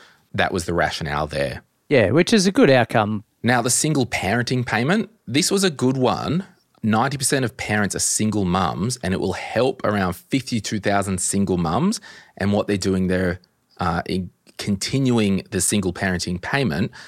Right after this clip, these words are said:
Speaker 1: until the youngest turns fourteen rather than age eight. Now, the recommendation of the Economic Review Committee was to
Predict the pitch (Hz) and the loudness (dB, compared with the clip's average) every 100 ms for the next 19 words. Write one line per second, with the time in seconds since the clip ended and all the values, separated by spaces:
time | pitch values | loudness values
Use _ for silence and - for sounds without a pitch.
0 | - - 90 107 98 92 92 87 - - | -14 -8 -4 -2 0 0 0 -2 -4 -4
1 | 92 85 - - 101 104 117 120 170 - | -4 -4 -10 -4 -2 0 0 0 -2 -4
2 | - - - 92 90 85 90 85 - _ | -10 -20 -6 -2 0 -2 -2 -4 -8 _
3 | 87 80 82 78 - _ 87 78 - - | -2 0 -2 -4 -12 _ -2 -2 -4 -16
4 | - - - _ - 90 90 87 87 - | -18 -20 -20 _ -4 0 2 2 0 -4
5 | - 92 90 107 107 98 90 90 87 98 | -6 -2 0 0 0 -2 0 0 -2 -2
6 | 87 69 - 87 85 95 85 - 92 - | -4 -4 -8 -8 -4 -4 -4 -6 -6 -4
7 | 87 90 - - 82 95 107 120 123 175 | -4 -4 -4 -4 -2 -2 -2 -2 0 0
8 | - - - 87 90 - | -4 -12 -6 -4 -4 -4